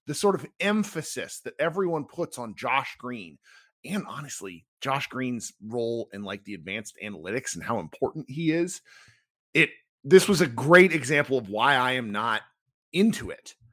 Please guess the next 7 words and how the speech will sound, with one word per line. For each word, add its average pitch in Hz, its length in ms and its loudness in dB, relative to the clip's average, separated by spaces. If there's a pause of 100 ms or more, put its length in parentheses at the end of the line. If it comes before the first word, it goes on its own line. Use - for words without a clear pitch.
(180)
because 143 580 2 (380)
when, 156 220 -2
unless 175 420 4
he 214 280 -2
is 135 180 0 (500)
pretty 175 340 -2
good, 220 460 -2